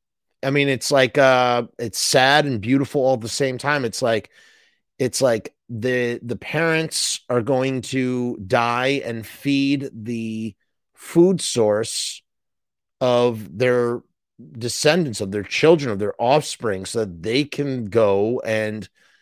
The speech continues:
return at some point and do the same thing. And I guess that's, I don't know, man, there's, like, a lot of, like, sort of heavy life and death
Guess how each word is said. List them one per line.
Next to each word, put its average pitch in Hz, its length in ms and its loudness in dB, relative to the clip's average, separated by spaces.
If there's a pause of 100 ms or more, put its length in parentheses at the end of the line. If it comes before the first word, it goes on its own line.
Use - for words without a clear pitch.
(380)
return 123 540 0
at 123 100 -2
some 127 320 -2
point 117 300 -2
and 107 100 -6
do 107 100 -2
the 113 100 -6
same 104 300 -6
thing. 147 280 -2
And 98 100 -4
I 95 80 -6
guess 107 320 -4
that's, 113 340 -4
I 95 100 -4
don't 135 120 -2
know, 165 140 2
man, 107 340 -2
there's, 107 200 -4
like, 123 100 -2
a 110 60 -2
lot 139 400 4
of, 120 140 0
like, 107 180 -2
sort 123 200 0
of 104 180 2 (420)
heavy 135 360 4
life 113 400 2
and 117 160 -2
death 110 240 2